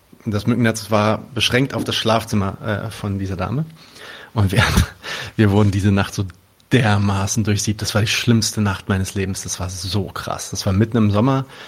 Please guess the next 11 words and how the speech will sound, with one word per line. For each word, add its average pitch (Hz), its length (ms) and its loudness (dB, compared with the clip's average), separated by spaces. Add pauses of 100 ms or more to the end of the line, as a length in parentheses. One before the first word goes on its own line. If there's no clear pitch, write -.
(180)
und 107 200 2
diese 98 160 2
Mücken 107 360 4
da 110 120 4
drüben 107 300 2
sind 101 120 0
ja - 80 2
auch 78 160 -4
was 95 140 -6
völlig 107 300 0
anderes. 95 420 -4